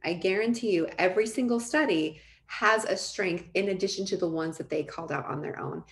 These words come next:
And every single study has a limitation in addition to the ones they called out on their own. It just takes a little bit of work sometimes. And if you're struggling with this, which is very common, feel free to reach out to us and ask us, "Hey, would this be considered a limitation? Would this be considered a strength?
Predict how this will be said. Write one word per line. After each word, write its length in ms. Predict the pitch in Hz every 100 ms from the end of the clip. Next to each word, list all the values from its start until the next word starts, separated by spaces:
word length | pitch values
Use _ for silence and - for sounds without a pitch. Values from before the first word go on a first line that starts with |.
| - - -
And 80 | 156
every 280 | 180 208
single 360 | 233 226 226 226
study 560 | - 214 175 156 143 -
has 300 | 180 185 175
a 120 | 165
limitation 760 | 175 180 170 - 185 - 160
in 200 | 147 175
addition 420 | 180 175 185 180 175
to 100 | -
the 100 | 170
ones 300 | 147 143 139
they 100 | 156
called 300 | - 147 139
out 120 | -
on 160 | 143 147
their 160 | -
own. 200 | - - _ - _ -
It 80 |
just 180 | - 175
takes 200 | 180 170
a 40 | 190
little 220 | 196 214
bit 120 | 214
of 100 | 233
work 200 | 208 202
sometimes. 640 | - 208 208 180 170 175 -
And 100 | 170
if 140 | 175
you're 140 | 190 226
struggling 480 | - 214 226 220 202
with 120 | -
this, 220 | 196 -
which 180 | 175 156
is 140 | 147
very 300 | - 226 294
common, 480 | - 208 233 339 381 - - _
feel 240 | - 214
free 160 | 233 226
to 80 |
reach 240 | 202 190 175
out 160 | 156 -
to 80 |
us 140 | 170 -
and 100 | 151
ask 240 | 156 - 151
us, 120 | -
"Hey, 220 | - 202
would 140 | 175
this 160 | 165 -
be 80 | 185
considered 420 | 190 175 151 147
a 60 | 147
limitation? 680 | 151 240 254 269 - 254
Would 140 | 170 143
this 160 | -
be 100 | 175
considered 380 | 170 170 170 160
a 40 |
strength? 480 | 151 - 277 269 269